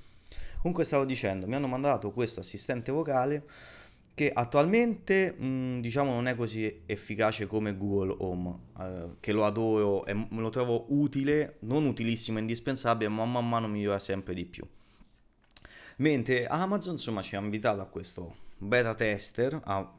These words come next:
veramente funzioni dotte, ma ha due chicche veramente interessanti.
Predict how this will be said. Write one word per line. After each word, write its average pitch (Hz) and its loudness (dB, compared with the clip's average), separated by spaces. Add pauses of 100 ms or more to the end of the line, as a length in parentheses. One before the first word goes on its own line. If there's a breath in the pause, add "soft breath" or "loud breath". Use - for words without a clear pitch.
veramente 107 0
funzioni 104 -4
dotte, 147 0
ma 131 4
ha 131 6
due 135 -2
chicche 131 -6
veramente 104 0
interessanti. 95 -6